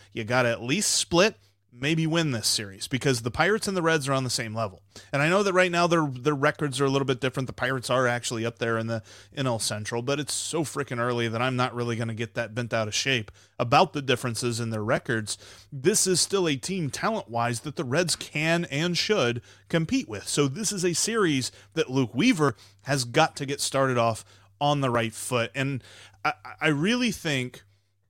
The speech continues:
if I were to sit here and lay down a specific expectation, I think six innings, four runs is really where I want it to be. And as long as he can manage everything else, as long as he can get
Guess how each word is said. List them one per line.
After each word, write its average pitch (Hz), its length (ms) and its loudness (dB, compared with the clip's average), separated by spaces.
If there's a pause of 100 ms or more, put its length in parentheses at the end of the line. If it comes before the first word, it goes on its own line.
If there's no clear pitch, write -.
(400)
if - 120 -8
I 156 80 -2
were 170 80 0
to 143 60 -4
sit 151 240 0
here 147 180 -2
and 135 100 0
lay 143 160 0
down 135 240 2
a 123 80 0
specific 160 720 0
expectation, 123 800 -2 (540)
I 147 60 0
think 143 320 -6
six - 360 0
innings, 139 500 -2 (160)
four 170 380 2
runs 113 560 0 (380)
is 120 220 -2
really 143 260 4
where 131 180 4
I 123 80 6
want 120 220 0
it 110 80 -8
to 127 80 -6
be. 110 240 -10 (240)
And 147 120 0
as 131 120 0
long 170 280 2
as 196 120 0
he 185 140 -2
can 165 260 -4
manage 165 380 -2
everything 165 380 -2
else, 110 200 -4
as 110 120 -8
long 147 160 -4
as 156 100 -4
he 175 100 -4
can 147 240 -4
get 165 220 2